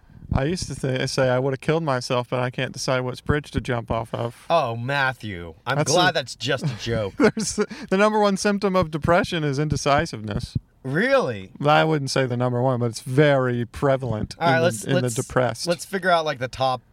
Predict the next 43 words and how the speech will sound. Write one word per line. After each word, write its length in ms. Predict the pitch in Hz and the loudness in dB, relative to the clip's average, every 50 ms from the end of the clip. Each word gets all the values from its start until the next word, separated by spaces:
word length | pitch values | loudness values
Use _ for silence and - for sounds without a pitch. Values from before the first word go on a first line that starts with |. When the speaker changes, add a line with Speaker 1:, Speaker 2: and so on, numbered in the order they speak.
| _ - _ | _ -18 _
Speaker 2:
three 240 | - 120 123 135 127 | -8 -6 -4 -4 -4
things 300 | 120 - 127 120 117 113 - | -2 -2 -2 -2 -2 -6 -8
to 100 | - 117 | -8 -6
make 160 | 113 110 - | -6 -6 -6
people 200 | - 110 101 110 | -8 -10 -10 -10
depressed. 560 | - 110 - - - 101 90 - - - - - | -12 -12 -10 -8 -8 -8 -8 -8 -12 -16 -12 -8
Being 220 | 123 135 151 165 | -6 -6 -6 -6
indecisive. 960 | - 156 165 165 175 - - 127 113 107 104 - - 107 101 104 - - - _ - - _ _ _ - - _ _ - - _ - | -6 -6 -6 -6 -6 -6 -4 -4 -4 -4 -6 -8 -10 -10 -10 -10 -10 -14 -20 _ -20 -20 _ _ _ -20 -20 _ _ -14 -10 _ -2
Speaker 1:
Yes, 480 | 131 127 123 117 120 131 - - - | 0 2 2 2 2 0 -2 -4 -6
indecisive, 800 | - - 147 131 131 139 - - 139 123 120 120 - - 147 - - | -4 -2 -2 0 0 -2 0 0 2 2 2 0 0 -2 -2 0 2
or 160 | 151 147 147 | 2 2 2
it's 160 | 143 - - | 0 0 -2
a 140 | 151 127 120 | -2 -2 -2
symptom 480 | - - - 165 156 151 - 131 120 117 | -2 -2 0 0 0 0 -2 -2 -2 0
of 240 | 117 123 120 113 | 0 0 0 -2
the 100 | 123 120 | -2 -4
depression. 560 | 107 - - - 131 117 113 113 - 117 117 110 104 98 139 | -4 -4 -4 -2 0 0 0 -2 -4 -6 -6 -6 -6 -6 -4
Speaker 2:
Yeah. 80 | 131 | -4
Speaker 1:
I 20 | 120 | -4
don't 140 | 117 113 110 | -4 -4 -4
think 140 | 117 113 107 | -6 -6 -4
it 40 | 110 | -4
makes 300 | 110 110 113 117 - - | -4 -4 -4 -4 -6 -10
you 60 | - | -12
depressed. 560 | - - - - - - - - - - - - 156 - _ _ _ _ _ - | -12 -12 -10 -10 -10 -10 -10 -12 -14 -16 -18 -20 -20 -20 _ _ _ _ _ -12
Speaker 2:
Mm, 400 | 120 127 156 180 190 180 139 107 | -10 -8 -8 -6 -6 -8 -8 -8
interesting. 680 | 110 139 156 - - 151 123 - - - 104 95 90 87 | -8 -8 -8 -8 -8 -8 -8 -8 -10 -10 -10 -12 -10 -6
Speaker 1:
Yeah. 300 | - 127 120 117 117 113 | -2 0 2 4 4 4
Speaker 2:
Well, 100 | 170 175 | 4 4
fuck. 540 | - - - - 190 214 202 139 113 - 131 | 2 0 0 0 2 2 2 0 -2 -4 -6
Well, 140 | 139 147 147 | -6 -4 -2
now 260 | 147 151 170 190 175 | 0 0 2 2 2
it's 180 | 156 - - 143 | 0 0 -2 -2
like 240 | 143 139 127 123 | 0 0 0 0
a 140 | 135 123 120 | -2 -2 -2
chicken 340 | 120 - - 147 - 165 151 | -2 -4 -6 -4 -2 0 0
and 140 | 156 156 165 | 0 0 0
egg 180 | 175 185 170 | 0 -2 -2
scenario. 640 | - - 135 120 110 104 98 98 95 92 90 87 87 | -4 -6 -4 -2 -2 -2 -2 -2 -4 -4 -4 -6 -6
Speaker 1:
Chicken 340 | - - - 139 - - 143 | -4 -2 -2 0 0 0 0
and 160 | 151 156 160 | 0 0 0
the 80 | 165 160 | 0 2
egg. 380 | 175 196 220 220 208 185 170 | 2 4 4 2 2 0 -4